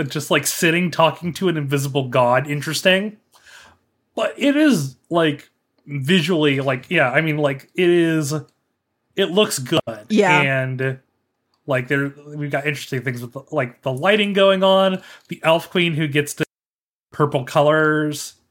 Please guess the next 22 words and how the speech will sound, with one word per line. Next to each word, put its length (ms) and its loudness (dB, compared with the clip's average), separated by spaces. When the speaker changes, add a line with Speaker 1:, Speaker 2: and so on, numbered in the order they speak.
Speaker 1:
intruding 500 -2
in, 320 -2
like, 260 -2
the, 280 0
the 140 0
reds. 600 0
Um, 340 -2
and 160 0
that 140 4
even 200 2
comes 280 0
in, 100 0
in, 160 -2
like, 340 0
Chuck's 420 -4
flashbacks, 1200 -2
which 420 -16
I, 240 2
I, 140 2
you 200 0
know, 140 0
that 240 -4